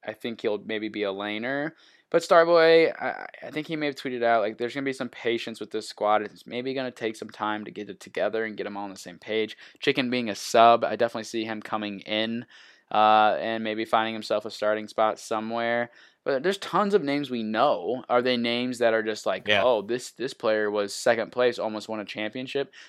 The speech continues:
Speaker 1: Maybe not. But they're definitely players that have been competing in the scene and definitely been in that V G ten, competing on streams and, and so on.
Speaker 2: Right.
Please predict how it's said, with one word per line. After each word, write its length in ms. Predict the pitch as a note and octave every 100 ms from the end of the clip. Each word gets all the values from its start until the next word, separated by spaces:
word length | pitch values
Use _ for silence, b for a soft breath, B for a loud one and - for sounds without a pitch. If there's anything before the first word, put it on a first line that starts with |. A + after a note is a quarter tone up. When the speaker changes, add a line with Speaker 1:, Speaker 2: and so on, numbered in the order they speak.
| B
Speaker 1:
Maybe 300 | B2+ A#2+ G#2
not. 460 | G2 G#2 G2+ F2 -
But 80 | A2
they're 100 | A2+
definitely 320 | C3 C3 -
players 260 | B2 A#2 A2+
that 80 |
have 100 | A2
been 120 | G#2+ G#2+
competing 520 | G2+ - A#2+ A2 A2
in 100 | G#2+
the 60 | F#2+
scene 340 | - A2+ A2
and 120 | G#2
definitely 280 | G2+ G#2 G#2
been 140 | G2+ G#2
in 60 |
that 160 | G#2 G2+
V 180 | A2 G#2+
G 180 | G#2 G#2
ten, 460 | - G#2+ G#2 G2+ b b b _
competing 440 | A2 G2+ A2 G#2+
on 140 | G#2 F#2
streams 520 | - G#2+ G#2 G2+ G2
and, 200 | G2 F#2+
and 280 | D#2+ G#2 G2
so 260 | - G#2
on. 340 | - C2+ C#2 - _ _ _ _ _ _ _ _ _ _ _ _ - -
Speaker 2:
Right. 220 | F#2+ F2+